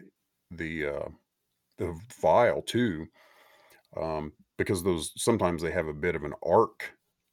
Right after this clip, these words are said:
in, in that, uh, that vial, and the vial,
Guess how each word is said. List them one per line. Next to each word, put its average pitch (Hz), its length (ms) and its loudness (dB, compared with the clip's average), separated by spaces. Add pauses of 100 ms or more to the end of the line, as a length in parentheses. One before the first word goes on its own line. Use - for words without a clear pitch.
(120)
in, 85 380 -4 (140)
in 85 300 -4
that, 76 200 2
uh, 73 260 0 (220)
that 80 200 0
vial, 80 480 4
and 78 100 -2
the 67 40 -8
vial, 78 480 2